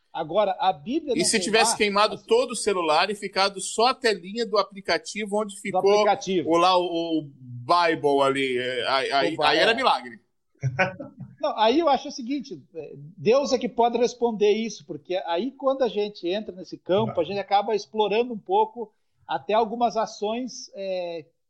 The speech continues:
Speaker 1: que alguns vão falar em milagres, outros vão falar em, de repente, coisas paranormais, né? Que tem
Speaker 2: Você
Speaker 1: também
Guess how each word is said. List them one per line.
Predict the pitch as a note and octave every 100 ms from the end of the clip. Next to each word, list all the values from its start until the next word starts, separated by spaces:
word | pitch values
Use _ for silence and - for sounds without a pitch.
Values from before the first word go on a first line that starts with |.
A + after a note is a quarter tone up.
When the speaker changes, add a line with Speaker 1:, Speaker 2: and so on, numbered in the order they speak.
| _ _ _ _ _ -
Speaker 1:
que | A#3+
alguns | C4+ G#3+ B3+ C4
vão | A3+
falar | A3 A3+ G#3 G3
em | F#3+
milagres, | G3+ F#3 A3+ B3 F3 D3+
outros | G#3+ A3
vão | A3+
falar | A3+ G#3+ A3
em, | G#3+ _ G#3+
de | F3+
repente, | G3 F#3+ G3+ -
coisas | G#3+ G#3 -
paranormais, | - G3+ G#3 G#3+ F#3+ F#3 F3+ C3+
né? | B2 C3+ _ _ _ _ _
Que | C#3+
tem |
Speaker 2:
Você | -
Speaker 1:
também | F3